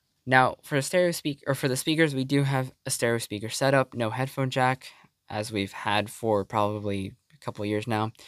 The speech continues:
that they stripped it away from these phones. We have Wi-Fi six E support, but I think they also have Wi-Fi seven support, which is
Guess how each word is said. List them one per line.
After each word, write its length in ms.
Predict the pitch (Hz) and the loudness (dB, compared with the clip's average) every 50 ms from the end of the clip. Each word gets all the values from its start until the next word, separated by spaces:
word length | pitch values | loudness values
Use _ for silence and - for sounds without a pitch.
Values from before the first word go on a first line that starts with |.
| - - - _ _ - | -20 -20 -20 _ _ -12
that 120 | 104 101 | -10 -4
they 260 | - 98 95 98 - _ - | -2 -2 -2 -2 -6 _ -12
stripped 380 | - - - - 117 - - | -10 -8 -4 -4 -6 -4 -2
it 60 | 107 107 | 0 0
away 280 | 104 98 104 104 107 | 2 2 4 2 2
from 180 | 107 - 117 113 | 2 -2 -4 -4
these 200 | 110 107 - - | -4 -4 -6 -4
phones. 440 | - 113 113 117 117 120 - - _ _ _ _ _ _ _ - | -4 -2 -2 -2 -2 -4 -8 -10 _ _ _ _ _ _ _ -2
We 80 | - 135 | 2 2
have 100 | 135 131 | 2 4
Wi-Fi 340 | 127 123 147 185 - 208 190 | 4 4 4 4 2 -2 -2
six 320 | - - 160 147 - - - | 0 -2 -2 -4 -4 -10 -6
E 120 | 117 117 123 | -4 -2 -2
support, 520 | - - 147 139 _ - 151 147 147 - | -2 -4 -6 -6 _ -2 -2 -2 -2 -2
but 140 | 117 117 120 | 0 2 2
I 100 | 110 110 | 2 2
think 460 | 110 - - - - 160 170 151 - | 0 -6 -10 -2 0 0 0 0 -4
they 180 | - 127 120 - - | -2 -2 -2 -2 0
also 340 | - 110 127 143 143 - 180 | -2 0 0 0 -2 -4 -4
have 200 | 180 180 143 123 | -2 -2 -4 -2
Wi-Fi 440 | 123 117 120 120 - - 113 107 | -2 -2 -2 -2 -2 -6 -8 -8
seven 680 | 113 - - - - - - 107 104 92 78 62 64 135 _ _ _ _ - - - - _ _ | -6 -8 -8 -6 -6 -4 -2 -4 -4 -4 -8 -12 -16 -16 _ _ _ _ -20 -20 -20 -20 _ _
support, 520 | - - 117 110 - - 107 98 85 - - | -8 -4 -4 -4 -4 0 0 0 0 0 -4
which 260 | - 117 113 107 - | -4 -4 -4 -2 0
is 220 | 127 117 110 104 | -2 -2 -2 -4